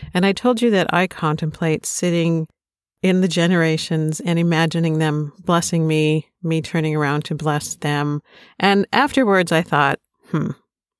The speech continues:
maybe some people might think that I am into some kind of weird necromancy, talking to the dead, or worshiping my ancestors, or some of those kind of Buddhist sort of practices." And that is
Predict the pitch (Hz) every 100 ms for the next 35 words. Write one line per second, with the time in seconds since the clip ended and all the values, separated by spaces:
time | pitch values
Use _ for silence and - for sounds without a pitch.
0 | _ 240 330 311 - 190 180 156 - 147
1 | 151 - 160 156 - 156 151 - - -
2 | 160 160 160 160 156 - 160 - 156 -
3 | 156 160 147 151 147 156 151 151 - _
4 | _ _ _ - _ _ 151 151 147 165
5 | 151 143 151 - - 170 143 147 160 -
6 | 147 151 - 151 143 147 143 147 147 139
7 | 156 151 151 - - - _ 160 156 -
8 | 156 160 151 143 143 151 151 151 151 151
9 | - 151 151 151 147 147 147 143 - 165
10 | 165 156 147 143 - 147 147 143 - _
11 | _ _ _ 151 156 156 - - 170 151
12 | - 147 147 151 - 160 156 170 180 170